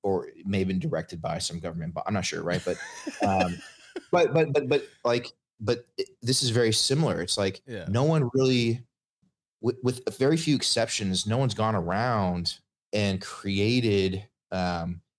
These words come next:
Speaker 1: now there are some excellent resources online. I don't wanna belittle those, right?
Speaker 2: Yeah.
Speaker 1: But no one, no one's gone to the,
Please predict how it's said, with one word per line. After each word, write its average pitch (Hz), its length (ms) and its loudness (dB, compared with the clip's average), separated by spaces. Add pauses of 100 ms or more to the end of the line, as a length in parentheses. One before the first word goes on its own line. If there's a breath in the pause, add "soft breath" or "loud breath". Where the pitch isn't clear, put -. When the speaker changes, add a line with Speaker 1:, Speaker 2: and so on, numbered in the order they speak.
Speaker 1:
now 107 100 0
there 143 100 4
are 175 40 2
some 92 260 -2 (120)
excellent 104 500 0
resources 90 560 -2
online. 90 560 -4
I 87 100 -2
don't 92 140 -2
wanna 90 180 -2
belittle 90 500 -4
those, - 380 -16
right? 87 280 -8 (140)
Speaker 2:
Yeah. 92 280 -12 (240)
Speaker 1:
But 101 100 0
no 117 140 4
one, 123 180 0
no 120 120 2
one's 123 200 2
gone 104 400 0 (1000)
to - 200 -6
the, 95 480 -2